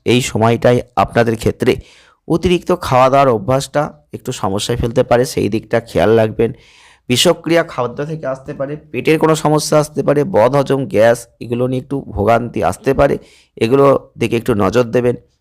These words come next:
আপনাদের ক্ষেত্রে শনির অবস্থান, আহ, যারা কোনো আত্মীয়ের কাছ থেকে টাকা ধার নিয়েছিলেন, তাদের এই সপ্তাহে, এই সময়টার মধ্যে সেই টাকাটা ফেরত দিতে হতে পারে। তাই আর্থিক দিকটা একটু খেয়াল রাখবেন। যেমন অর্থ আপনি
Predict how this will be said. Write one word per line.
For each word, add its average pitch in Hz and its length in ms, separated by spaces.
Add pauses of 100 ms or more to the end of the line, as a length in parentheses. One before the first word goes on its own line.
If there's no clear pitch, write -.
(200)
আপনাদের 180 400
ক্ষেত্রে 180 400
শনির 170 340
অবস্থান, 165 560 (380)
আহ, 131 140
যারা 135 220
কোনো 151 560
আত্মীয়ের 160 480
কাছ 156 180
থেকে 160 200
টাকা 117 420
ধার 120 200
নিয়েছিলেন, 120 460
তাদের 113 300
এই 117 120
সপ্তাহে, - 540
এই 113 180
সময়টার 107 520
মধ্যে 110 380 (340)
সেই 117 220
টাকাটা 113 320
ফেরত 104 240
দিতে 104 200
হতে 95 300
পারে। 104 300 (400)
তাই 143 140 (180)
আর্থিক 131 760 (120)
দিকটা 127 380
একটু 151 240
খেয়াল 160 380
রাখবেন। 160 380 (320)
যেমন 151 320 (140)
অর্থ 131 340
আপনি 156 440